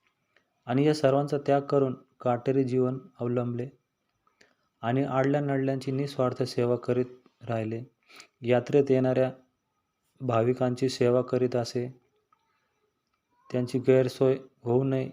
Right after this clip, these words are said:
यासाठी प्रयत्न करत असे. "लोकसेवा हीच खरी देवसेवा," असे ते म्हणत. "पाय नेतील तिकडे ते चालत राही." भाग तिसरा सुरुवात करण्यासाठी तुम्हाला या चॅनलचा हेतू सांगतो.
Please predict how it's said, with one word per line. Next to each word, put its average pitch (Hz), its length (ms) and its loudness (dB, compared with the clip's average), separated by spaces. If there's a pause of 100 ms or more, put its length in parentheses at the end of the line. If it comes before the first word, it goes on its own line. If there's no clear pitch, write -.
यासाठी 123 400 -2
प्रयत्न 127 400 -2
करत 123 280 -2
असे. 120 420 -6 (1040)
"लोकसेवा 135 680 2 (420)
हीच 165 340 0
खरी 131 240 4
देवसेवा," 123 640 0 (260)
असे - 180 -6
ते 131 140 0
म्हणत. 120 280 0 (1000)
"पाय 143 180 6
नेतील 143 420 -2
तिकडे 135 300 0
ते 135 80 0
चालत 127 400 0
राही." 123 340 -4 (1700)
भाग 131 220 2 (120)
तिसरा 139 320 0 (240)
सुरुवात 131 480 0
करण्यासाठी 127 560 0 (540)
तुम्हाला 135 300 2
या 131 120 0
चॅनलचा 123 420 -4
हेतू 120 260 -4
सांगतो. 123 580 -8